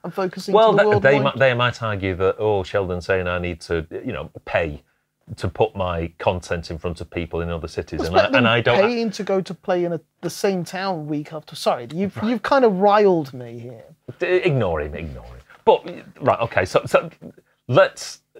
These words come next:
Speaker 2: put all those things aside. We know that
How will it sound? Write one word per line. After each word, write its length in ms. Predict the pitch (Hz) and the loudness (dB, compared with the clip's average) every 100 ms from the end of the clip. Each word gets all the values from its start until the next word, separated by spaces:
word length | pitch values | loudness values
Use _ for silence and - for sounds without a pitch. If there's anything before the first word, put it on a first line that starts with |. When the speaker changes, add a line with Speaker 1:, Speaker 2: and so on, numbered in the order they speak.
| - | -2
Speaker 2:
put 120 | 202 | 2
all 260 | 180 190 180 | 6 6 6
those 180 | 165 | 4
things 260 | - 127 95 | 2 -2 -2
aside. 400 | 90 - 65 71 | -8 -10 -12 -6
We 280 | 101 151 165 | 4 4 4
know 460 | 135 117 90 87 - - | 4 2 2 -2 -6 -12
that 400 | 95 101 95 | -4 2 2